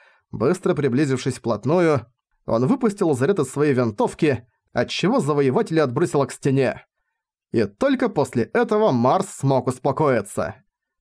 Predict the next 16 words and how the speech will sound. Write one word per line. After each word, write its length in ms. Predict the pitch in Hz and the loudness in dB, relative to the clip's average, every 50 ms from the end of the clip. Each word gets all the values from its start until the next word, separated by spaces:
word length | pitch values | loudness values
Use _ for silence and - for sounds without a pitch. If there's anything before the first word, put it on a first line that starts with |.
| _ _ _ _ | _ _ _ _
Он 220 | - 131 185 208 | -2 0 2 2
помахал 400 | 208 196 185 165 135 190 180 170 | 2 2 2 2 2 2 2 2
рукой, 340 | 143 135 - - 196 220 175 | 2 0 0 2 2 2 2
показывая, 560 | - 127 120 123 160 170 147 135 143 135 131 | 2 -2 -2 0 0 0 0 2 2 0 0
что 160 | 127 - 139 117 | 0 -2 -4 -4
все 140 | - 143 | -4 -4
в 80 | 127 - | -6 -4
порядке, 640 | - 131 120 185 214 190 - - 156 147 131 - - _ _ - - - _ _ _ | -4 -2 0 0 0 0 2 2 2 2 2 0 -6 _ _ -20 -20 -20 _ _ _
после 260 | 208 233 - - 185 | -4 -4 -2 -4 -6
чего 320 | - - 165 175 202 196 | -4 -2 0 2 2 2
Синьба 480 | 143 - - 165 156 135 120 147 190 156 | 0 0 0 0 0 0 2 2 0 0
с 80 | - - | 0 0
Оливейдусом 640 | 143 135 131 123 175 208 165 147 135 - 151 139 | 2 2 2 2 2 2 2 2 0 0 -2 0
подошли 380 | - 147 143 139 - - 202 220 | 0 0 0 0 2 2 0 0
к 100 | - - | 2 0
нему. 280 | 135 117 110 104 - | 0 0 0 -2 -4